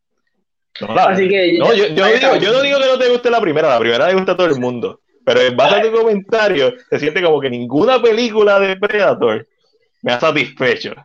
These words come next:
Speaker 2: Y
Speaker 1: Ahí es donde
Speaker 2: hablando
Speaker 1: estoy en
Speaker 2: de
Speaker 1: desacuerdo, pero son gustos,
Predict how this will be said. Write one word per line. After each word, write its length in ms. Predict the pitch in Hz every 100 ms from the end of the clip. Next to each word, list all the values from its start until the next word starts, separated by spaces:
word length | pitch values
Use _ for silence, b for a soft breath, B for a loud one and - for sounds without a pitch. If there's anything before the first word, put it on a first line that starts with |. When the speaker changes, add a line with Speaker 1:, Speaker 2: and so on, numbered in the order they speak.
| _ _ _ _ _ _ b b b b b _ _ _ _
Speaker 2:
Y 380 | - 330 330 269
Speaker 1:
Ahí 80 | 311
es 40 | 269
donde 60 |
Speaker 2:
hablando 240 | 247 202 165
Speaker 1:
estoy 160 | 277
en 60 | -
Speaker 2:
de 60 | 175
Speaker 1:
desacuerdo, 540 | 180 175 233 240 196
pero 400 | 170 156 143 139
son 200 | 151 233
gustos, 680 | 190 233 277 - 156 135 110